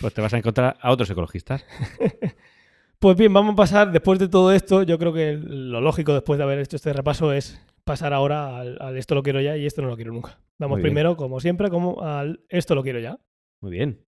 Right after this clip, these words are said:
Speaker 1: Ángel, ¿tú has traído algo?
Speaker 2: Yo he traído algo, pero primero te lo dejo a ti.
Speaker 1: Muy bien. Bueno, pues yo, a mí el tema de la batería siempre me ha gustado, pero, eh,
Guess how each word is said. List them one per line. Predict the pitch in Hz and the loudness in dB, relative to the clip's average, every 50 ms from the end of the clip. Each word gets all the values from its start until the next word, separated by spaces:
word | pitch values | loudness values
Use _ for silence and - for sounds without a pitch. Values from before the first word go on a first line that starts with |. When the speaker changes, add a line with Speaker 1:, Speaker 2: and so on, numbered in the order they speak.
| _ _ _ _ | _ _ _ _
Speaker 1:
Ángel, | - 110 - 131 113 90 | -8 -6 -4 -4 -2 0
¿tú | - | 0
has | 127 - | 0 2
traído | 156 131 110 92 87 | 4 4 4 4 2
algo? | 87 98 120 156 180 - - - - - - - - - - - - - - - 196 | 2 2 0 0 0 -2 -2 0 2 4 6 6 6 6 6 4 2 0 -2 -4 2
Speaker 2:
Yo | 156 196 214 | 6 6 6
he | 214 | 6
traído | 226 214 208 214 | 6 6 6 6
algo, | 220 220 226 208 | 6 6 4 6
pero | 196 190 180 | 6 6 6
primero | 156 165 175 185 190 | 6 4 4 4 4
te | 165 170 | 4 2
lo | 151 143 | 2 2
dejo | 151 139 | 0 0
a | 135 120 | -2 -6
ti. | 117 - _ _ _ _ _ - | -10 -12 _ _ _ _ _ -8
Speaker 1:
Muy | 135 143 123 | -6 -6 -4
bien. | 95 85 80 76 98 | -4 -6 -8 -8 -8
Bueno, | 107 87 73 | -8 -6 -6
pues | - - | -6 -4
yo, | 151 175 175 160 95 104 120 127 123 - | -2 -2 -2 -2 -4 -10 -20 -20 -20 -12
a | 143 | -6
mí | 180 196 | -6 -4
el | 185 | -2
tema | - 185 165 | 0 2 2
de | 160 147 | 4 2
la | 139 | 2
batería | 131 131 123 131 143 139 | 2 0 -2 -2 -4 -4
siempre | - 143 135 127 | -4 -4 -4 -2
me | 117 | -2
ha | |
gustado, | 104 104 - - 123 | -2 -2 -2 -2 -2
pero, | 107 98 98 95 - - 76 92 87 | -2 -2 -4 -6 -10 -18 -20 -20 -20
eh, | 98 85 73 | -20 -20 -20